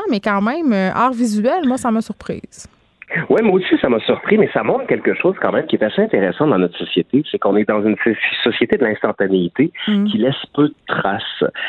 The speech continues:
Speaker 2: Et tout ce qu'on fait, des fois, à part les, euh, les publications Facebook, on dit, « Ah, regardez ce que vous avez fait il y a un an. » C'est comme si là, ça s'inscrivait, puis on n'avait pas de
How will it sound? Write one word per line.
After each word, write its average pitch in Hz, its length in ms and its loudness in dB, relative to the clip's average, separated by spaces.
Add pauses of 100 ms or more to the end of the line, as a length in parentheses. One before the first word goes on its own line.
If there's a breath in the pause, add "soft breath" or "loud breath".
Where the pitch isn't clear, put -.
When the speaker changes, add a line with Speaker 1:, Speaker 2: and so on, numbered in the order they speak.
(100)
Speaker 2:
Et 110 120 4
tout - 160 2
ce - 80 -2
qu'on - 240 2
fait, - 220 0
des 101 120 2
fois, - 180 2
à 117 120 -2
part 180 240 -2
les, 98 260 4
euh, 87 180 2
les 90 140 2
publications 95 560 -2
Facebook, 101 360 0
on 101 100 2
dit, « 101 180 4
Ah, 139 140 2
regardez 131 280 -2
ce - 60 -10
que 110 80 -4
vous 98 120 0
avez 98 140 4
fait - 140 0
il 117 60 0
y 101 60 2
a 98 100 4
un 101 280 4
an. » 95 100 -2 (380 loud breath)
C'est - 60 -14
comme 190 180 0
si - 100 -2
là, 196 120 4
ça 113 80 0 (140)
s'inscrivait, 147 540 0
puis - 280 2
on 107 140 2
n'avait 101 220 4
pas 165 160 -2
de - 40 -8